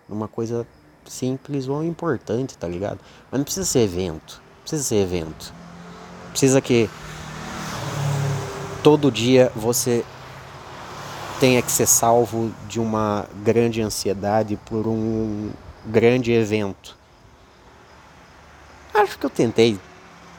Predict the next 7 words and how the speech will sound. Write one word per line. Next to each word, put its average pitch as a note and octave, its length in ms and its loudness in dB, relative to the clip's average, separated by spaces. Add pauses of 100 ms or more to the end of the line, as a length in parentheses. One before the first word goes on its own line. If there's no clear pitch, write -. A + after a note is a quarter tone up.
(240)
passar G#2+ 380 6
uma A#2 160 4
mensagem A2+ 640 6
aqui, D3+ 200 4
não C#3 140 4
sei B2+ 200 4
se A2 260 2